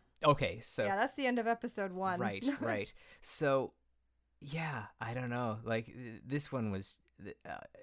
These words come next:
Speaker 1: just all over the place.
Speaker 2: Yeah.
Speaker 1: <laughs>
Speaker 2: It's like, do you wanna be
Speaker 1: So
Speaker 2: funny or super serious and, like, dark? It's, oh, funny and dark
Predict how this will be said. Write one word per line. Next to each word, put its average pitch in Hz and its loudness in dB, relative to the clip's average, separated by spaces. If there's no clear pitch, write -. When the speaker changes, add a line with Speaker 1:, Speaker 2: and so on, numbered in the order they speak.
Speaker 1:
just - -4
all 110 -2
over 101 -8
the - -10
place. - -8
Speaker 2:
Yeah. 180 6
Speaker 1:
<laughs> - -8
Speaker 2:
It's 226 -4
like, 240 4
do 247 -2
you 247 2
wanna 247 4
be 262 2
Speaker 1:
So 254 2
Speaker 2:
funny 330 8
or 240 6
super 240 6
serious 240 8
and, 208 0
like, 190 -4
dark? 220 2
It's, 233 -4
oh, 370 12
funny 381 8
and 262 6
dark 226 6